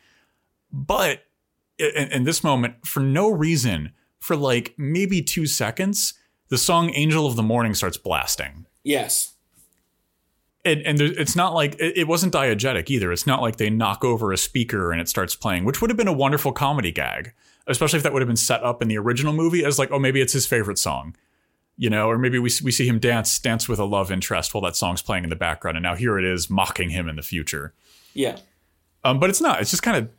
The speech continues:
Speaker 1: it's kinda there as a, as a joke for us.
Speaker 2: And you go,
Speaker 1: It
Speaker 2: "Get
Speaker 1: first
Speaker 2: it? Do, do you get it? Do you get it? Do you get the thing? We're referencing history, aren't we?" Cl-? And you go, you, "But you're not. You're, like, it doesn't feel," I really like the details between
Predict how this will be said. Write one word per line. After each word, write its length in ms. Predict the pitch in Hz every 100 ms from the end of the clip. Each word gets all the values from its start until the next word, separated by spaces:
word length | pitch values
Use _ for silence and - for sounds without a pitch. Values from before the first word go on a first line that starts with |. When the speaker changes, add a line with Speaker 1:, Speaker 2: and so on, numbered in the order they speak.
| -
Speaker 1:
it's 160 | - 120
kinda 220 | - 220
there 540 | 107 113 202 330 339 _ _ _ _ _ _ -
as 140 | 135
a, 100 | 135 - _ _
as 120 | 139 123
a 40 |
joke 240 | 107 190
for 180 | - 120
us. 460 | 214 - - - - - -
Speaker 2:
And 100 | 339
you 80 | 320
go, 60 |
Speaker 1:
It 80 | -
Speaker 2:
"Get 180 | - 202
Speaker 1:
first 180 | 262 -
Speaker 2:
it? 60 |
Do, 200 | 185 262
do 160 | 185 254
you 100 | 233
get 200 | 214 233
it? 220 | 311 247
Do 100 | 190
you 60 | 220
get 220 | 214 240
it? 160 | 294 233
Do 80 |
you 60 | 220
get 200 | 226 220
the 80 | 220
thing? 420 | 220 214 269 330
We're 140 | 240
referencing 640 | 226 311 403 285 277 269 320
history, 560 | 294 - 262 208 180
aren't 180 | - 302
we?" 100 | 277
Cl-? 200 | - - - - -
And 120 | 202
you 40 |
go, 280 | 214 220 -
you, 260 | - 214 214 214
"But 160 | 233
you're 100 | 214
not. 360 | 220 240 190 -
You're, 160 | 165 135 - 143 -
like, 200 | 190 190
it 160 | 190 190
doesn't 360 | 214 208 190 -
feel," 440 | 190 185 165 - -
I 60 |
really 400 | 180 180 240 226
like 340 | 160 143 165 170
the 100 | 151
details 480 | 139 139 147 139
between 640 | - 127 131 123 113 113